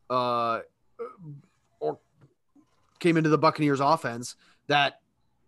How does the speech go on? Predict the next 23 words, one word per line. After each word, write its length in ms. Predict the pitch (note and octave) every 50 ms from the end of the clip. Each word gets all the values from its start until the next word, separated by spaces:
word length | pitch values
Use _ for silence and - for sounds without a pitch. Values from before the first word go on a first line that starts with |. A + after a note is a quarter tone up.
| _ -
they 160 | C#3+ D#3+ E3
wouldn't 300 | E3 D#3+ E3 E3+ E3 D#3+
really 220 | D#3 D#3+ D#3+ D#3 D3+
cannibalize 580 | - - C#3+ C#3+ C#3+ C#3+ C#3+ D3 D3+ D#3 D3
each 180 | D#3 E3+ - -
other, 300 | E3+ E3+ F3+ G3+ A3+ A3+ _ _ _ _ _ _ _ _ _ _ _ _ _ _ _ _ _ _ _ _
they 100 | - B2
kinda 300 | - - - F3 G3+ G3+ F3
have. 500 | A2 - C3 D#3 D3 A#2+ F2+ F2 F2 - - - - - - - - _ _ -
Um, 480 | C3+ C#3+ C#3+ C3+ B2+ A#2+ A2+ A2 G#2+ - _ _ _ _ _ _ _
targets 420 | - - C#3 C#3+ D3 D#3 D#3 -
have 100 | D#3+ D3
been 120 | C#3 C#3+
down 280 | C#3 C#3+ C#3 C#3+ C#3+ C#3+
kind 260 | C3+ - C#3+ C#3 C#3 C#3
of 40 |
across 360 | C3+ C3+ - C#3+ C3+ C#3 - -
the 60 | C3
board 280 | A#2+ A#2+ C3 C#3 C3+
for 100 | - C#3
everybody 320 | A#2 B2+ C3+ C3+ C3+ C3 B2+
except 380 | B2 A2+ - - C#3 C3+ -
Brown. 480 | - A#2 A#2 A#2+ B2 B2+ C3 C#3+ E3 E3